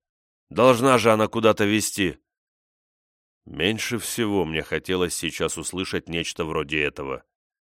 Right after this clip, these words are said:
С тех самых пор, как мы покинули место крушения, меня подспудно терзали сомнения и дурные предчувствия.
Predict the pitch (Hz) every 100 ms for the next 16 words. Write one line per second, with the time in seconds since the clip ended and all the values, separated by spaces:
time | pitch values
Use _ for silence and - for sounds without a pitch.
0 | _ _ _ - - - 92 90 104 98
1 | 95 - 101 113 - 98 82 92 92 87
2 | 98 95 85 85 90 - 82 85 80 -
3 | 107 101 98 92 - _ _ _ _ -
4 | - 85 120 - 110 - 104 120 117 107
5 | 104 90 92 98 87 - 82 80 98 98
6 | 95 92 82 80 82 78 82 78 85 76
7 | - 85 - 73 69